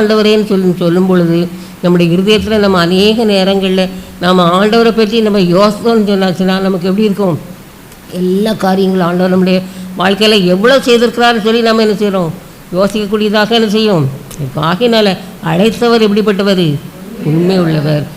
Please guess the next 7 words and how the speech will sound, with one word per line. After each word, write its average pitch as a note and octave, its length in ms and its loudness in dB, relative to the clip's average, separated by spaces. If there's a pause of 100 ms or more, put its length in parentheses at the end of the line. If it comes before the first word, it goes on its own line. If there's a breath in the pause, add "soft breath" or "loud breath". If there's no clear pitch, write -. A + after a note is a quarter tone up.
(160)
ஒரு E3+ 180 0
நாள் G3 480 4
நம்மளை G#3 220 4
என்ன G3 160 2
செய்ய F#3+ 140 -6
மாட்டார்? F3+ 320 0
கைவிடவே G#3 840 0